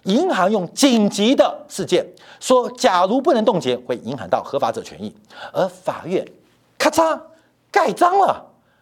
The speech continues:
说冻结，也就是不是你这个债权人心急，连法院也觉得恒大的子公司或孙公司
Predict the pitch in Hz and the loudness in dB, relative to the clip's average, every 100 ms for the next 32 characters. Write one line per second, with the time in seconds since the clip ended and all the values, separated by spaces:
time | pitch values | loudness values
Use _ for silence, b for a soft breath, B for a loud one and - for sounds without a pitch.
0 | _ - 370 359 - 403 196 190 - - | _ 0 0 2 0 2 4 4 2 -4
1 | - _ _ b b 214 254 381 349 262 | -20 _ _ b b 2 2 4 2 0
2 | 269 381 294 151 123 208 285 - 131 151 | 0 2 2 0 -2 0 0 -2 -4 -4
3 | 233 254 - - - B B - 311 370 | -2 -2 -4 -10 -14 B B 0 2 2
4 | - 208 - 214 175 - 339 277 - B | 0 0 2 0 -2 0 4 4 0 B
5 | B 185 196 165 160 202 240 214 202 156 | B 0 2 2 0 2 4 4 2 0
6 | - - 156 220 320 214 139 - - 139 | -6 0 2 2 0 0 -4 -8 -8 -8
7 | 165 170 180 180 160 175 - 160 | -6 -2 -2 -2 -4 -6 -6 -8